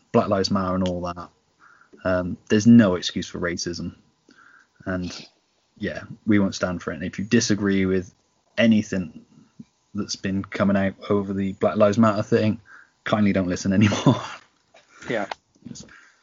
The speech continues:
Speaker 1: it's just, yeah.
Speaker 2: But, but if you disagree with any of our choices for soundtracks, you are allowed
Speaker 1: Yes,
Speaker 2: to say
Speaker 1: then
Speaker 2: something.
Speaker 1: get in touch. And
Speaker 2: Yeah.
Speaker 1: we'll,
Speaker 2: That's right. Come on. Or suggest any, if we've obviously missed something really, really good out there,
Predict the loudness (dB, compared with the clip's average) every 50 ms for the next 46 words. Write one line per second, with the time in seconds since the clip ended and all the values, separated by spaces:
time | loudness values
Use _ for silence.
0 | _ _ _ _ _ _ _ _ -14 -12 -12 -12 -8 -4 -2 -2 -2 -4 -8 -16
1 | -16 _ -4 -4 -4 -4 _ _ _ _ _ _ _ _ _ _ _ _ -4 -2
2 | -2 -4 -6 -4 -2 0 0 0 0 0 0 0 0 2 0 0 -2 -2 -4 -4
3 | -4 -4 -6 -6 -8 _ _ _ -16 -12 -12 -12 -12 -14 -18 -20 -20 -20 -18 -16
4 | -14 -14 -14 -16 -16 -16 -16 -16 -16 -18 _ -16 -8 -4 -2 2 4 4 4 4
5 | 2 -2 -4 -4 0 2 2 2 2 0 -4 -2 0 0 0 0 -2 -2 -2 -2
6 | -2 -4 -4 -6 -10 -12 -12 _ _ _ _ _ _ _ _ -10 -8 -6 -4 -4
7 | -4 -4 -4 -6 -10 -12 _ _ _ _ _ _ _ _ _ _ _ -20 -20 -20
8 | -20 -20 _ _ -20 -20 -20 -20 -20 _ -20 -8 -4 -2 0 0 0 -2 -2 0
9 | 0 0 0 -2 -6 -10 -14 -12 -10 -10 -12 -12 -10 -6 -6 -6 -6 -8 -10 -10
10 | -10 -10 -10 -10 -12 -16 -16 -16 -16 -16 -12 -8 -8 -6 -6 -6 -8 -8 -10 -12
11 | -12 -12 -12 -12 -14 -14 -14 -16 -16 -18 -18 -20 -16 -14 -14 -12 -12 -10 -8 -8
12 | -8 -8 -6 -6 -4 -4 -4 -4 -6 -6 -6 -8 -8 -8